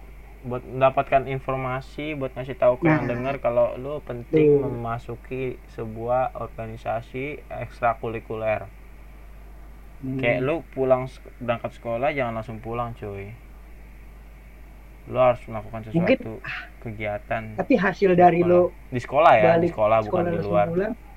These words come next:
Speaker 1: Kenapa?
Speaker 2: ini paling hasil lu dari sekolah atau pulang, langsung pulang, hasilnya ini. Jadi lu bisa tahu cerita-cerita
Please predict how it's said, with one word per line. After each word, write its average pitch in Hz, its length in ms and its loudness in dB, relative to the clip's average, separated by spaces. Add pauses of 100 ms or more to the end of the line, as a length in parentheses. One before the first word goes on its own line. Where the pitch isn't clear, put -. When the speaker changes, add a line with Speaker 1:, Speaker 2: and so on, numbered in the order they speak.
(1080)
Speaker 1:
Kenapa? 110 300 -2 (340)
Speaker 2:
ini 214 300 4
paling 143 320 -4 (560)
hasil 156 340 0
lu 151 300 6 (220)
dari 143 260 -2
sekolah 143 640 -4
atau 139 340 -10
pulang, 143 420 -4
langsung 135 300 -6
pulang, 160 280 -4 (380)
hasilnya 156 360 0
ini. 175 420 2 (200)
Jadi 151 180 0
lu 170 100 6
bisa 160 240 2
tahu 151 320 0
cerita-cerita 143 600 -2